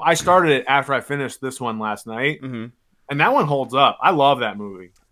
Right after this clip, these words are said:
Speaker 2: Honestly, at the end of the day, all the movie did was make me wanna go play Mortal Kombat. <laughs> Like,
Speaker 1: Same.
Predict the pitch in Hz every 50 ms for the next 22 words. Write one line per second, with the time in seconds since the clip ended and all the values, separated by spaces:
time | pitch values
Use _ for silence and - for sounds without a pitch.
0 | _ - 156 220 254 - 240 - - 180 147 151 165 220 277 285 240 190 135 135
1 | 151 147 117 135 156 175 180 180 180 156 139 117 120 131 123 113 110 98 110 113
2 | 101 110 104 101 101 101 98 95 92 - 104 98 95 95 87 - - 101 101 95
3 | 92 80 67 - _ _ _ - - 185 - - 220 160 113 - 131 120 104